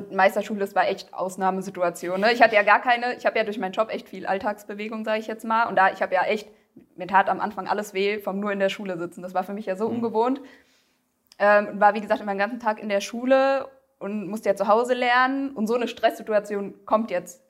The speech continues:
Speaker 1: erstmal nicht
Speaker 2: Mhm.
Speaker 1: mehr. Aber selbst wenn ich das nochmal machen müsste, wäre ich jetzt ganz anders vorbereitet, glaube ich. Ich glaube, das wird jetzt nicht nochmal so passieren,
Speaker 2: <laughs>
Speaker 1: weil so viel anders ist als damals.
Speaker 2: Ja.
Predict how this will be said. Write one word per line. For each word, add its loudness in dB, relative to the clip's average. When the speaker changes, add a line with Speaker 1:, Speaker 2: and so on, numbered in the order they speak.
Speaker 1:
erstmal 0
nicht -2
Speaker 2:
Mhm. 4
Speaker 1:
mehr. 10
Aber 6
selbst -2
wenn 0
ich -6
das -12
nochmal -4
machen -6
müsste, -10
wäre 6
ich -2
jetzt 0
ganz 0
anders -4
vorbereitet, -2
glaube -8
ich. -10
Ich -20
glaube, -8
das -14
wird -12
jetzt -10
nicht -8
nochmal -8
so -10
passieren, 0
Speaker 2:
<laughs> -18
Speaker 1:
weil 0
so 2
viel 0
anders 4
ist -14
als -6
damals. 2
Speaker 2:
Ja. -8